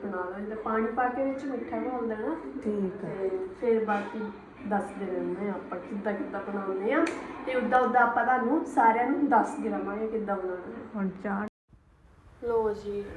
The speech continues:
Speaker 1: ਅਸੀਂ ਇਹ 'ਚ ਪਾਤਾ ਪਾਣੀ ਇੰਨਾ ਕੁ। ਬਸ, ਬਸ, ਬਸ। ਹੁਣ ਇਹ 'ਚ ਖੰਡ ਪਾ ਦਿਓ ਤੁਸੀਂ। ਚਾਰ ਚਮਚ ਪਾ ਦਿਓ। ਚਾਰ ਚਮਚ ਬਹੁਤ ਆ ਵਿੱਚ ਪਾਉਣ ਲਈ।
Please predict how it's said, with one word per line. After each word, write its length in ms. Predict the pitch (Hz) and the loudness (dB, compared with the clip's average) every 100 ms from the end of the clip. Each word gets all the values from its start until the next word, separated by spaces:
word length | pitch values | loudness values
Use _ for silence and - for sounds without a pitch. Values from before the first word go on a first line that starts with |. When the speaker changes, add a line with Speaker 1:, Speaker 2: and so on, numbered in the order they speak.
| - - 220 | -12 -10 -8
Speaker 1:
ਅਸੀਂ 240 | - 233 | 2 4
ਇਹ 60 | 220 | 4
'ਚ 140 | 233 | 4
ਪਾਤਾ 380 | 233 220 214 220 | 2 2 2 0
ਪਾਣੀ 300 | 220 214 214 | 0 4 6
ਇੰਨਾ 220 | 208 208 | 6 4
ਕੁ। 120 | - - - | 0 -6 0
ਬਸ, 440 | 220 226 214 208 - | 8 10 12 10 4
ਬਸ, 220 | 202 190 185 | 0 0 0
ਬਸ। 300 | 196 180 - | -4 -6 -2
ਹੁਣ 160 | 214 220 | 4 6
ਇਹ 100 | 220 | 6
'ਚ 140 | 220 240 - | 8 6 6
ਖੰਡ 260 | 220 208 | 4 6
ਪਾ 220 | 202 202 | 6 6
ਦਿਓ 140 | 190 190 | 6 2
ਤੁਸੀਂ। 400 | 196 196 202 202 - - - - - - 294 294 - - - | -2 -2 0 0 -4 -10 -10 -14 -14 -10 -6 -4 -2 0 8
ਚਾਰ 200 | 247 240 | 10 10
ਚਮਚ 380 | 269 247 247 | 8 8 8
ਪਾ 200 | 247 233 | 10 8
ਦਿਓ। 160 | 175 - - - - - - - - | 10 6 0 -6 -10 -10 -10 -10 -4
ਚਾਰ 140 | 226 208 | 0 2
ਚਮਚ 440 | - 220 214 214 | 2 2 2 0
ਬਹੁਤ 420 | 202 196 202 233 | 0 2 2 4
ਆ 120 | 277 277 - - - - | 4 2 -2 -8 -2 4
ਵਿੱਚ 240 | - 302 | 4 4
ਪਾਉਣ 400 | 294 220 208 208 | 4 4 6 4
ਲਈ। 100 | 214 | 4